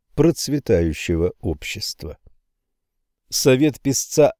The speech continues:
Ани своим ученикам позволяет еще раз проникнуть вглубь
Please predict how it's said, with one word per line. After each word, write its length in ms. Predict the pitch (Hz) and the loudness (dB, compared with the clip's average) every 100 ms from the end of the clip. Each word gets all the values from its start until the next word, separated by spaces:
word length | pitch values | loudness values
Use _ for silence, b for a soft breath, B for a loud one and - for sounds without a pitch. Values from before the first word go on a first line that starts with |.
| - | -2
Ани 400 | 165 151 85 - | 0 0 -2 -4
своим 500 | - - 107 101 90 | -6 0 4 4 2
ученикам 600 | 87 92 90 104 87 78 | -2 -2 -2 0 0 0
позволяет 680 | - 113 95 113 143 143 127 | -2 -2 2 4 6 4 2
еще 260 | 120 - 127 | -2 0 2
раз 180 | 120 | 0
проникнуть 640 | - 110 113 131 120 107 - B B B | 2 2 4 2 -2 -4 -6 B B B
вглубь 500 | 95 98 127 123 | -4 2 4 2